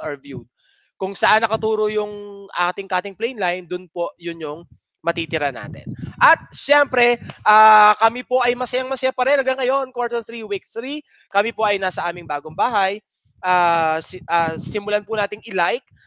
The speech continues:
ang aming bagong bahay, facebook dot com slash deped itulay at Deped Itulay, ah, YouTube channel, katulad ng binabanggit natin kanina.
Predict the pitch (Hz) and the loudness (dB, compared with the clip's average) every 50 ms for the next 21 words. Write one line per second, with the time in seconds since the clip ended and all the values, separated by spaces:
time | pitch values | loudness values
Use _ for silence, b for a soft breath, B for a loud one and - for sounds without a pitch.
0 | b b - 180 175 170 175 175 180 170 151 151 156 160 160 151 156 147 147 147 | b b -14 -10 -6 -6 -6 -6 -6 -6 -6 -6 -6 -6 -8 -6 -4 -4 -4 -4
1 | 165 170 - 160 151 135 - 160 - - 160 160 160 - - 185 208 240 240 - | -6 -10 -12 -14 -16 -16 -18 -18 -12 -8 -8 -8 -8 -8 -8 -6 -6 -6 -6 -10
2 | - - - 139 131 139 160 - - 160 156 151 165 156 156 233 - - 247 208 | -14 -12 -10 -8 -8 -8 -12 -14 -12 -12 -12 -12 -12 -12 -14 -14 -12 -8 -4 -4
3 | 180 175 165 185 247 302 320 - - - - - _ _ _ - - 180 180 - | -2 -2 0 0 0 0 0 -4 -10 -20 -20 -20 _ _ _ -12 -8 -8 -6 -6
4 | 196 196 - 190 - - 175 165 147 143 139 147 156 170 185 190 b b b b | -6 -10 -10 -14 -16 -12 -8 -6 -4 -2 -2 -4 -4 -8 -12 -14 b b b b
5 | b b _ - 156 156 151 147 143 143 139 135 135 135 151 185 220 240 - 214 | b b _ -4 -2 0 0 0 0 0 -2 -2 -4 -4 -6 -10 -12 -10 -8 -6
6 | 202 208 220 220 202 170 - - _ - 104 _ _ _ _ - - 175 160 151 | -6 -6 -8 -10 -12 -16 -20 -20 _ -20 -20 _ _ _ _ -6 -2 -2 -2 -2
7 | 131 113 110 - - 160 - 170 165 170 170 160 160 160 151 147 156 170 160 170 | -4 -8 -14 -14 -14 -10 -8 -6 -6 -6 -6 -6 -6 -6 -6 -6 -6 -8 -12 -8
8 | 165 160 151 151 156 156 151 156 160 _ 151 135 135 - 143 139 - 135 131 127 | -6 -4 -4 -4 -6 -8 -10 -14 -14 _ -8 -8 -8 -10 -12 -14 -14 -16 -18 -18
9 | 117 - - | -20 -20 -16